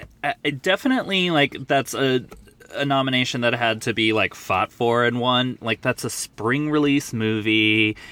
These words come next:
It was a genre movie that people weren't taking seriously. Um, I think, sadly, the thing that probably got her that nomination is a lot of, like, trivial things that don't really speak to the performance. Like,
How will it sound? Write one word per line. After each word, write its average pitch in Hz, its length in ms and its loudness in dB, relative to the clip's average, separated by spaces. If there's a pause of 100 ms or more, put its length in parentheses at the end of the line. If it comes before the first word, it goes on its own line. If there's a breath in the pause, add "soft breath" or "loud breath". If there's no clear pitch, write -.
(120)
It 110 100 -2
was 110 240 0
a 117 60 0
genre 113 480 0
movie 113 360 2
that 104 180 -2
people 92 340 -6
weren't 101 240 -6
taking 135 400 -4
seriously. 101 1600 0 (600 loud breath)
Um, 104 360 -2 (180)
I 143 80 -2
think, 233 220 -2
sadly, 117 520 -2
the 113 100 -4
thing 156 220 -2
that 143 120 0
probably 131 400 0
got 117 300 -2
her 127 160 -6
that 120 200 -2
nomination 107 640 -2
is 101 120 -6
a 98 60 -2
lot 107 440 2
of, 104 440 -2
like, 98 200 -6 (380)
trivial 127 580 2
things 123 400 -2
that 101 140 -4
don't 131 300 -4
really 107 200 -4
speak 110 240 -2
to - 100 -12
the 95 80 -4
performance. 117 680 -4
Like, 104 160 2